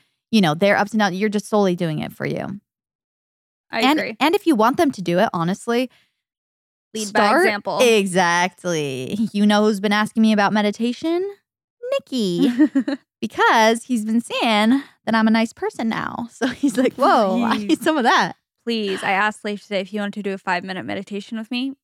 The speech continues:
Speaker 2: He refused. I'm like,
Speaker 1: <laughs>
Speaker 2: "What?" I was like, "What's the harm?" He's like, "Yeah, I don't want to."
Speaker 1: Yeah.
Speaker 2: I'm like, "Why?"
Speaker 1: No, you can't ask.
Speaker 2: No, literally, my toxic trait, I'm like, "Leif, why? It's good for you. What else are you gonna be doing?"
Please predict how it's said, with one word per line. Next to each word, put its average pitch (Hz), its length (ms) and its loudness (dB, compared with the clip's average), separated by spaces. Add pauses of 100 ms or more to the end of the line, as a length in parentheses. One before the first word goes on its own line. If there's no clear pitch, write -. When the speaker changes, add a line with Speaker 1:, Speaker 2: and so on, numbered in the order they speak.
Speaker 2:
He 233 100 -12
refused. - 420 -10
I'm 453 80 -2 (500)
like, 285 140 0
Speaker 1:
<laughs> 214 160 -8
Speaker 2:
"What?" 143 300 -4
I 269 180 -2
was 262 80 -6
like, 247 140 -4
"What's 240 160 -4
the 302 100 -8
harm?" 220 320 -6 (480)
He's 233 80 -8
like, 262 60 0
"Yeah, 262 360 0
I 254 40 -2
don't 226 120 -2
want 208 180 -8
to." 208 220 -6
Speaker 1:
Yeah. 196 200 2 (160)
Speaker 2:
I'm 240 60 -4
like, 247 180 -4 (280)
"Why?" 196 180 -4
Speaker 1:
No, 277 160 4
you 285 100 4
can't 302 280 0
ask. 185 360 -2
Speaker 2:
No, 254 100 4
literally, 262 460 4
my 247 140 2
toxic 233 340 -4
trait, - 120 -2
I'm 233 100 -2
like, 233 160 -4 (440)
"Leif, 226 520 -4
why? 196 400 -6
It's - 200 -10
good 226 160 -4
for - 100 -8
you. - 120 -10
What 208 100 -2
else 214 160 -2
are 233 60 -10
you - 20 -8
gonna 214 120 -6
be 196 60 -4
doing?" 120 300 -8